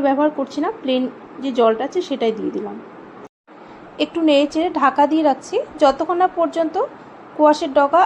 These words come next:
আর আলুটা সেদ্ধ হয়ে যাচ্ছে ততক্ষণ এটাকে রান্না করে নিতে হবে। আর এটা সেদ্ধ হতে হতে অন্যদিকে মশলাটাও বেটে নিচ্ছি। দিয়ে দিলাম বড় এক চামচ পোস্ত, দেড় চামচের মতো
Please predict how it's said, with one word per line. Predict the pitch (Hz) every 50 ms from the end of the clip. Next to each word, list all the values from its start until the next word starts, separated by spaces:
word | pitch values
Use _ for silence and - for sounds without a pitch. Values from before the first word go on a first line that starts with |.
| - - - 254
আর | 240 233 226 - - - - - - - - - - - - - - - 247
আলুটা | 254 262 277 262 311 311 -
সেদ্ধ | 302 277 233 240 302 311
হয়ে | 311 320 302 302
যাচ্ছে | 294 - 370 359 -
ততক্ষণ | 262 240 - 262 254 302 381 554 - - - - - 262
এটাকে | 247 262 262 262 - 453 - - - - - - - - - - - - - 262
রান্না | 254 240 233 233 233 233
করে | 254 254 254 247 247
নিতে | 240 - 254 247
হবে। | 254 262 339 403 349 294
আর | 262 - - - - - - - -
এটা | - 359 370 -
সেদ্ধ | 349 311 - - 339
হতে | 349 339 349 359
হতে | 359 349 392 370 320
অন্যদিকে | 277 277 277 254 277 - 330 403 539 - - - - - - - - - - - - - - - - 254
মশলাটাও | 262 254 254 - 294 277 339 349 349 269
বেটে | 247 220 - 208 202
নিচ্ছি। | 185 185 - - 226 208
দিয়ে | 277 311 320 330
দিলাম | 330 359 392 403 403 - - - - - - - 262 262
বড় | 262 262 262 254
এক | 247 247 - -
চামচ | 262 254 285 302 - - -
পোস্ত, | - 240 240 - - - - 392 539 - - - _ _ _ _ _ _ _ _ - - - - -
দেড় | 294 320 320 320 330
চামচের | 330 320 320 330 320 349 339 330
মতো | 320 311